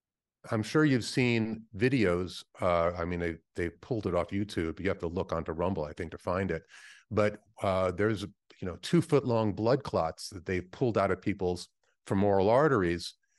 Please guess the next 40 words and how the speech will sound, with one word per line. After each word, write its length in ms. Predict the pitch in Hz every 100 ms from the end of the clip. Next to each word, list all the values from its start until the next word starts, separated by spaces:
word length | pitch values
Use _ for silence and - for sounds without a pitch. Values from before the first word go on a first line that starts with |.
| _ -
And, 380 | 104 98 98 101
you 80 |
know, 160 | 95 90
the, 400 | 87 90 87 87
uh, 200 | 82 80 -
morti-, 420 | 90 92 92 139
uh, 260 | - 87 78 76 - -
the 260 | 90 85 82 -
mortician 560 | 101 98 120 - 90 95
or 160 | 82
the 120 | 82
person 280 | - 95 -
who's 80 | 95
doing 140 | 95
the 80 | 87
embalming 560 | 80 80 98 110 90 87
or 160 | 82
the 100 | 87
autop-, 440 | 90 110 - 87 85 _ _
the 80 | -
coroner 460 | - 131 120 101 90
doing 260 | 95 92
the 60 | 87
autopsy, 640 | 101 135 - 85 - 85 82 - - -
you 60 | 98
know, 140 | 101
they'll 160 | 120 127
tell 240 | - 147
you, 200 | 101 87 _ _ _ - -
"We 600 | 90 98 90 80 101 139
haven't 340 | 131 127 143
seen 340 | - 147 160
this 240 | 110 85 -
<laughs> 60 |
before. 500 | - - - 143 113
This 220 | 107 110 156
is 100 | 117
kind 320 | - 104 113
of 140 | 104
unusual. 720 | 104 107 117 117 85 85 95